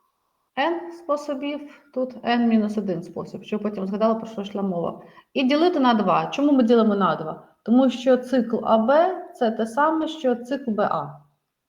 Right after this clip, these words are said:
Да, тому що ми порах-, ми, щоб, щоб не рахувати двічі одне і те саме.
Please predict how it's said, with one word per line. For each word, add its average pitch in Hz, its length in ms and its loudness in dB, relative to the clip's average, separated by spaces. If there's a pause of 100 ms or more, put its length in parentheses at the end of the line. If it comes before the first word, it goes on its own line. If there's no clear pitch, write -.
Да, 233 100 2
тому 247 300 4
що 247 160 0
ми 240 100 2
порах-, 240 400 -2
ми, 233 180 2
щоб, 233 200 -2
щоб 254 160 0
не 240 120 2
рахувати 240 400 2
двічі 233 280 -2
одне 208 180 -2
і 202 40 -4
те 202 100 -10
саме. - 320 -6